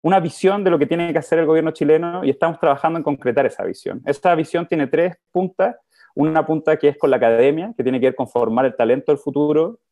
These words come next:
eh, en, en el tema de Big Data a través del recurso de la astronomía. Una segunda que tiene que ver con, con la astronomía internacional y con los observatorios,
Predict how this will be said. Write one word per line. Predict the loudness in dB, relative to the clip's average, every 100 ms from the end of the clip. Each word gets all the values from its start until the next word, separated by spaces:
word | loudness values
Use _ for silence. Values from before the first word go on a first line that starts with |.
| -4
eh, | 2 2 2 0 -2
en, | -2 -2 -2
en | -4
el | -2
tema | -2 0
de | -2
Big | 0
Data | 0 2 0 -2 -2
a | -2
través | 2 2 2
del | 0
recurso | -2 -4 -4 -4
de |
la | -4
astronomía. | -4 -4 -4 -8 -12 _ _ _ _ _ _
Una | -2 -2
segunda | 0 0 2 0 0 0
que | 2
tiene | 0 2
que | 2
ver | 2 2
con, | 2 0 0 -4 -4
con | 0
la | 0
astronomía | -2 -2 -2
internacional | 0 -2 -4 -4 0 2
y |
con | 2
los | 2
observatorios, | 0 -2 2 2 2 -2